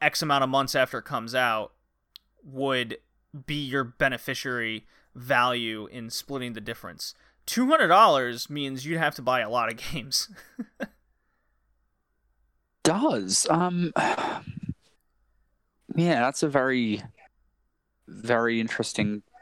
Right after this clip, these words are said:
Speaker 2: point. Like, I tend to buy physical discs for games more than I do for, um,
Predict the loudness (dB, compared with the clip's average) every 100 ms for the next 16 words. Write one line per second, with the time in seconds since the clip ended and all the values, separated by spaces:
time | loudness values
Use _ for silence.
0 | _ _ _ _ -8 0 2 2 0 0
1 | 2 2 0 0 0 0 2 2 2 0
2 | 0 -2 0 0 -2 -4 _ 0 0 -2
3 | -2 0 2 2 0 0 -2 -6 -16 _
4 | _ _ _ _ _ 0 2 4 2 0
5 | 2 2 2 2 2 4 2 0 -4 -8